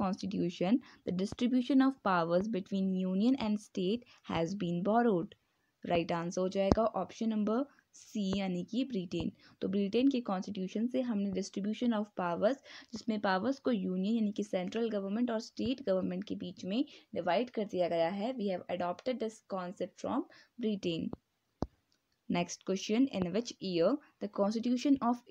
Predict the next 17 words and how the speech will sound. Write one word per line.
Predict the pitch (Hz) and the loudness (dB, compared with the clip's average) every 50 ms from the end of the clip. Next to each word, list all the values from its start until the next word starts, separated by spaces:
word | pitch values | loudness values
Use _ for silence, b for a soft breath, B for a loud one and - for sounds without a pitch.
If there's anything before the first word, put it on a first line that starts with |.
| 214 214 | 0 0
India | 202 196 196 196 208 226 240 247 | 2 2 2 2 2 2 0 4
was | 208 202 196 196 - - - 202 | 4 4 2 2 -2 -6 -2 0
amended | 208 208 233 247 240 240 240 240 - - | 0 2 4 4 4 4 2 -2 0 -2
for | 202 190 180 | 0 0 0
the | 180 - - | -4 -4 -2
first | 196 185 190 196 - - - 240 | 0 0 0 0 -4 -6 -6 -4
time? | 226 208 175 - - - _ _ b b b b b b b b | -2 -2 -4 -6 -8 -10 _ _ b b b b b b b b
राइट | - 185 180 175 180 185 | 0 2 2 2 2 2
आंसर | 185 185 190 - 214 | 0 0 0 0 0
हो | 214 208 | 0 0
जाएगा | 220 220 214 214 208 - 220 220 - | 0 0 0 0 0 0 0 0 2
ऑप्शन | - 202 196 - - 202 | 0 -2 -4 -4 -6 -6
नंबर | 196 190 185 185 175 170 | -4 -2 0 0 -2 -2
बी। | - - - 196 202 226 277 B B B B B B B _ _ _ _ _ | -2 -4 -2 0 0 0 0 B B B B B B B _ _ _ _ _
तो | - 214 202 196 | 0 2 2 4
जो | 196 202 - | 2 2 0
इंडिया | - 202 202 196 196 190 | 0 0 0 0 0 0